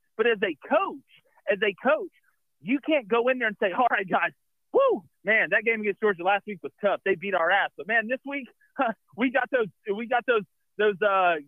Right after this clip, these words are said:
kids from South Carolina State, those children coming up here that we're just gonna walk for four quarters."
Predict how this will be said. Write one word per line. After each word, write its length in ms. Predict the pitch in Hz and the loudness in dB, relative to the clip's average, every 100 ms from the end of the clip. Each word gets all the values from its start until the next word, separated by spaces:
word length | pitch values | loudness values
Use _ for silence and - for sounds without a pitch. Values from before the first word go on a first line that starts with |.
| - | -4
kids 160 | 262 226 | 0 0
from 120 | 196 170 | -4 -2
South 160 | 226 226 | -2 0
Carolina 360 | 226 208 214 202 | 0 2 0 0
State, 240 | - 220 202 | 0 0 0
those 160 | 180 - - | -2 -4 -2
children 360 | 220 208 190 165 | 0 0 -6 -4
coming 220 | 185 170 | -4 -2
up 100 | 165 - | -4 -2
here 120 | 175 | -4
that 120 | 170 165 | -2 -4
we're 140 | 185 | -6
just 120 | 170 | -6
gonna 160 | 190 156 | -6 -4
walk 320 | 131 190 185 - | 0 0 0 -6
for 100 | 147 - | -12 -8
four 160 | 135 - | -10 -10
quarters." 320 | 123 101 | -12 -14